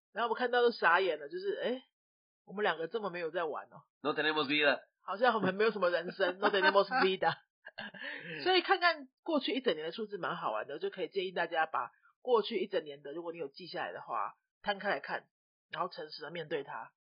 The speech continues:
Speaker 1: 有时候你会不敢看，想说：“啊，算了啦，新的一年再说哈。”那你就真的不知道你的钱都花到哪里去。然后我们也算了一下自己个人的，个人的账，对不对？La cuenta personal。我的发现就是说，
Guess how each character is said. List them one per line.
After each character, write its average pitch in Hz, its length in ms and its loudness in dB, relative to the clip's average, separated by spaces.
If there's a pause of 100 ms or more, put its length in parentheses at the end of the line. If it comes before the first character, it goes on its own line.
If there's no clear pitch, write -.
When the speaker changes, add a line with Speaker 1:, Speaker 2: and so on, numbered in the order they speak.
(420)
Speaker 1:
有 151 100 -10
时 240 80 -4
候 262 80 4
你 208 80 -4
会 214 100 0
不 214 120 -12
敢 170 140 0
看， 190 160 -10
想 147 140 -10
说 151 100 -6
：“啊， 165 100 -2
算 190 260 0
了 156 60 -10
啦， 147 100 -8
新 190 160 -16
的 175 60 -14
一 175 40 -20
年 151 140 -20
再 160 160 -6
说 - 240 -14
哈。” - 160 -14 (300)
那 254 120 2
你 208 60 -4
就 220 60 -14
真 247 120 -4
的 233 80 0
不 196 80 -6
知 233 60 2
道 208 60 4
你 175 60 -2
的 160 60 0
钱 160 160 -10
都 165 120 -6
花 165 220 0
到 147 80 -8
哪 135 60 -10
里 120 100 -16
去。 - 260 -20 (760)
然 202 140 -6
后 262 340 10
我 165 120 0
们 196 140 -2
也 185 100 -2
算 254 200 4
了 226 60 4
一 - 20 -8
下 240 120 2
自 247 120 -12
己 190 220 -8
个 226 200 4
人 131 200 -2
的， - 120 -8 (460)
个 240 120 0
人 156 100 2
的 120 100 -12
账， - 240 -8
对 135 100 -16
不 101 40 -18
对？ - 240 -16 (360)
La - 100 -8
cuenta 185 280 -6
personal。 135 520 -10 (960)
我 185 120 0
的 196 80 -2
发 240 180 4
现 254 160 -2
就 226 120 -4
是 233 100 -10
说， 214 340 -4